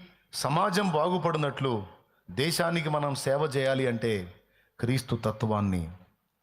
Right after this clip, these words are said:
క్రీస్తు సువార్తను మనం వ్యాపింపజేయాలి. యేసయ్య వాక్కును మనం తీసుకెళ్తే, యేసయ్య ప్రేమను మనం తీసుకెళ్తే, యేసయ్య స్పర్శను మనం తీసుకెళ్తే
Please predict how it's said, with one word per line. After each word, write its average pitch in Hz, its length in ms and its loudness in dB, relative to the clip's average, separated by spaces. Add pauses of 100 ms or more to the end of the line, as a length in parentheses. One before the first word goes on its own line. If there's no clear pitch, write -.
క్రీస్తు 117 460 0
సువార్తను 107 680 0
మనం 92 300 0
వ్యాపింపజేయాలి. 85 1120 2 (680)
యేసయ్య 127 460 0
వాక్కును 131 520 0
మనం 131 280 0
తీసుకెళ్తే, 104 680 -2 (640)
యేసయ్య 135 380 2
ప్రేమను 156 480 0
మనం 131 280 0
తీసుకెళ్తే, 120 440 -2
యేసయ్య 131 300 0
స్పర్శను 151 520 -2
మనం 135 260 0
తీసుకెళ్తే 107 640 -2